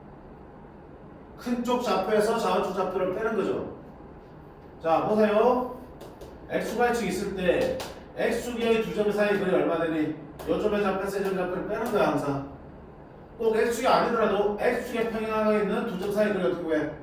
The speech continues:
X축에 평행하면 Y 좌표랑 똑같다는 얘기잖아. 그럼 두 점 사이 거리는 역시 이 점의 좌표에서 이 점의 X 좌표를 빼면 되겠죠. 반대로 Y축에 있는 두 점의 길이는 어떻게 두 사이 거리는?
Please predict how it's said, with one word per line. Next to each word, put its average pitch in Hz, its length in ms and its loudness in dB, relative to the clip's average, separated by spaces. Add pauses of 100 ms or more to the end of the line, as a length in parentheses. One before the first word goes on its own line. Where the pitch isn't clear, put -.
(340)
X축에 214 480 0
평행하면 226 840 0
Y 214 300 4
좌표랑 202 240 0
똑같다는 233 420 -2
얘기잖아. 139 460 -2 (320)
그럼 202 120 -2
두 190 140 -4
점 214 140 -2
사이 220 240 4
거리는 247 520 2 (120)
역시 185 300 -4
이 - 20 -4
점의 220 200 0
좌표에서 196 360 -2
이 185 80 -2
점의 196 220 -2
X 190 140 -2
좌표를 - 380 -2
빼면 233 200 -2
되겠죠. - 340 -2 (1040)
반대로 - 640 4 (320)
Y축에 247 640 6
있는 240 200 0
두 - 100 -6
점의 208 400 2
길이는 202 260 0
어떻게 - 240 -2
두 - 100 -8
사이 151 120 -2
거리는? 104 320 -4